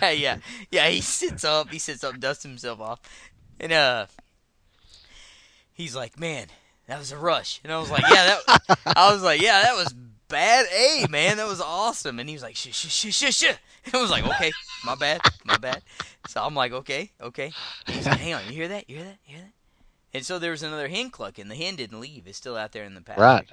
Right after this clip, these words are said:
Speaker 2: that happens.
Speaker 1: Yeah, yeah. So the hen didn't leave. The other three turkey come back.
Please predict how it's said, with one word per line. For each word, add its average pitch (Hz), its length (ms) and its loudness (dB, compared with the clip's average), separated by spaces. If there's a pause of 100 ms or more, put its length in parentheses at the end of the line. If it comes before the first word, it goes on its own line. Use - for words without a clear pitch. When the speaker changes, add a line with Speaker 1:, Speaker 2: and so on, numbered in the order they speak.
Speaker 2:
that 95 100 -2
happens. 113 480 4
Speaker 1:
Yeah, 139 240 0
yeah. 123 140 -2
So - 160 -12
the 123 80 -12
hen 160 160 -8
didn't 185 180 -6
leave. 175 340 -6
The 135 120 -8
other 156 120 -6
three 147 180 -16
turkey 190 300 -10
come 127 260 -12
back. 135 320 -8